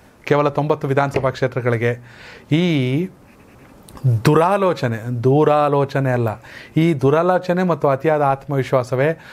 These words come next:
ನಿಮ್ಮ ಸೋಲಿಗೆ ಕಾರಣ ಅನ್ನುವಂತಹ ಮಾತನ್ನ ಜನ ಹೇಳ್ತಾ ಇದ್ದಾರೆ ಅಲ್ಲಿಯ ನಾಯಕರುಗಳು. ಅಲ್ಲದೆ ಒಂದಷ್ಟು ಪ್ರತಿಪಕ್ಷಗಳ ನಾಯಕರುಗಳು ಕೂಡ, ಈಗ, ಆ,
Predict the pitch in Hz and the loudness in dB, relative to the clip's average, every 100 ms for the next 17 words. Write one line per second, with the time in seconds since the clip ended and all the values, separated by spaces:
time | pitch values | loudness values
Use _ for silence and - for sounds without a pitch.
0 | - - 139 139 131 139 139 135 127 135 | -10 -2 0 0 0 0 2 2 2 0
1 | 127 127 131 131 131 127 120 123 120 123 | 0 0 0 0 0 -2 -2 -2 0 0
2 | 117 131 151 - 127 127 135 135 117 120 | 0 0 -2 -4 0 0 0 -2 -2 -2
3 | 143 - - - 117 120 131 135 120 139 | -4 -8 -20 -10 -2 2 2 2 2 0
4 | 135 120 107 107 110 113 113 113 117 110 | 2 -2 -2 -4 -4 -2 -2 -2 -4 -2
5 | 117 127 131 143 123 170 - - - 180 | -2 0 2 2 2 -2 -4 -10 -2 0
6 | 185 170 170 143 165 170 160 175 160 151 | 0 -2 -2 0 0 -2 -2 -2 0 0
7 | 147 147 143 139 135 117 - - - - | 0 0 2 2 0 0 -4 -20 -20 -18
8 | - 110 117 113 | -4 0 2 0